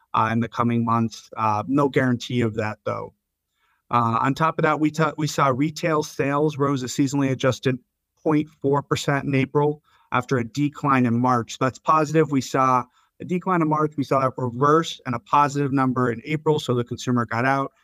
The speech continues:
spent a little bit more, which is positive. Um, most of that spending was on dining out, autos. So we're still seeing a lot of travel occurring. We're seeing a lot of, you know, going out, spending at restaurants, um, you know,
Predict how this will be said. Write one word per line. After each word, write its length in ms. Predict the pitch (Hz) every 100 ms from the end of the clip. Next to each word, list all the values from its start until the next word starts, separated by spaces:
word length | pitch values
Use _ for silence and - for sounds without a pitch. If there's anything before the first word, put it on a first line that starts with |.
| _
spent 340 | - - 160 143
a 60 |
little 260 | 127 147 143
bit 160 | 131 120
more, 460 | 123 127 131 127
which 200 | 120 120
is 100 | 120
positive. 720 | - 131 123 123 123 123 120 - _ _ _
Um, 520 | 117 117 117 117 113
most 220 | 147 160
of 60 | 156
that 180 | 156 147
spending 420 | - 147 143 139
was 260 | 135 117 -
on 200 | 120 113
dining 400 | 127 131 135 127
out, 320 | 127 127 127 -
autos. 500 | 123 123 131 131 120
So 80 | -
we're 120 | 120
still 240 | - - 151
seeing 260 | - 143
a 80 | 120
lot 440 | 117 127 135 135
of 220 | 131 120 _
travel 640 | - 143 139 139 143 143
occurring. 600 | 139 - 139 143 139 139 _ _ _
We're 80 | -
seeing 220 | 117 135
a 60 | 120
lot 260 | 120 123 120
of, 220 | 117 107
you 100 | 123
know, 180 | 107 107
going 280 | 135 131 123
out, 400 | 123 123 123 -
spending 460 | _ _ 123 123 120
at 100 | 113
restaurants, 920 | 123 143 139 - 139 135 127 - - - _ _ _
um, 560 | 113 110 107 104 104 104 -
you 120 | 123
know, 180 | 110